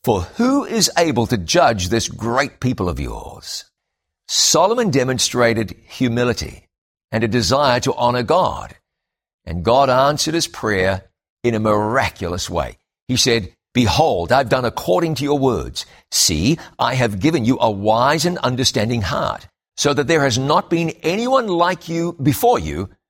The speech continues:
nor shall any like you arise after you." And then God promised everything he didn't ask for: riches,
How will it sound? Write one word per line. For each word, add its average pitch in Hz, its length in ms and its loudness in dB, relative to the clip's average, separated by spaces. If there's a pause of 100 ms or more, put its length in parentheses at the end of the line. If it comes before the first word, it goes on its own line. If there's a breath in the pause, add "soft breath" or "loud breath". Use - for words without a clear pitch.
(300)
nor 143 300 2
shall 147 320 2
any 147 240 -2
like 139 400 0
you 131 100 2
arise 104 640 0 (240)
after 190 440 -2
you." 64 260 -12 (680)
And 190 160 2
then 247 200 0
God 208 260 2
promised 196 380 0
everything 202 400 0
he 208 180 0
didn't 247 320 -2 (100)
ask - 200 -6
for: - 240 -12 (400)
riches, 175 720 0